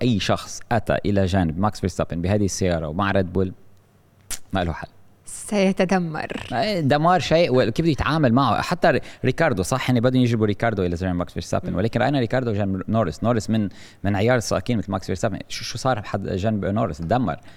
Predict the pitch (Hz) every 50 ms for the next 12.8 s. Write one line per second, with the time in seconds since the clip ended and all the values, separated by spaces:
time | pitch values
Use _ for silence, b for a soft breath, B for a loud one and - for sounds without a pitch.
0 | B B B 170 160 - - - - - 113 127 131 117 - - 113 107 107 101
1 | - 107 110 95 92 95 - - 107 107 104 95 - - 92 95 95 90 - 92
2 | 92 101 95 98 90 87 - - 98 90 - - 85 80 82 85 - - 127 127
3 | 123 113 107 98 90 71 80 87 73 87 - - 127 117 101 90 90 104 107 -
4 | 104 95 - 110 104 - 113 104 - - 95 87 92 101 98 92 90 95 98 -
5 | - - 85 - B B B B B B - 123 120 - 101 - 107 - - -
6 | - - 95 87 90 87 82 - - 120 120 98 67 107 110 - - B B B
7 | B B B B B - - 165 147 - 110 107 - - 107 95 85 - - 143
8 | 135 123 107 - - - - - 123 120 113 110 - - - 110 107 - - 101
9 | - - 123 - 123 104 - - 120 - 156 143 143 - - 143 139 156 160 143
10 | 95 - B B B B 143 - - - 139 123 - - - - 120 107 - -
11 | 101 104 - 117 113 107 101 95 117 120 101 87 - - 101 110 117 113 - -
12 | - 104 98 92 - - - - 139 117 110 131 120 135 113